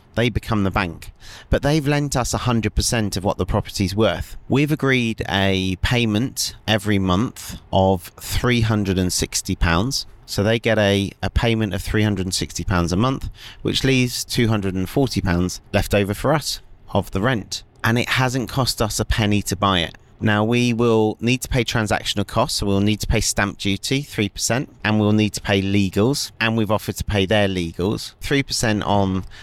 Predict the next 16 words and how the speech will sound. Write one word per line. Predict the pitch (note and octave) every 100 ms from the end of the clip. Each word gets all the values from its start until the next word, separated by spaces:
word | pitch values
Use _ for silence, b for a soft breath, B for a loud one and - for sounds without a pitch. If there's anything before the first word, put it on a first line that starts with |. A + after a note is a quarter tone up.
| B
seventy | - G#2+ G2 F#2+
thousand | F#2+ F2+ F2+ E2+
pounds | F2+ F2 F2 E2+
is | F2 F2 E2+ D#2+ - - - - - -
two | - G2+
thousand | F#2+ F2+ E2+ F2+
one | F2
hundred, | E2 E2 D#2 D2+ -
so | G#2
it's | C#3
about | A#2+
two | - A#2+
thousand | G#2 G2+ F2+ E2+ E2
pounds, | F2 D#2+ D#2
isn't | E2+ D#2+
it? | D2+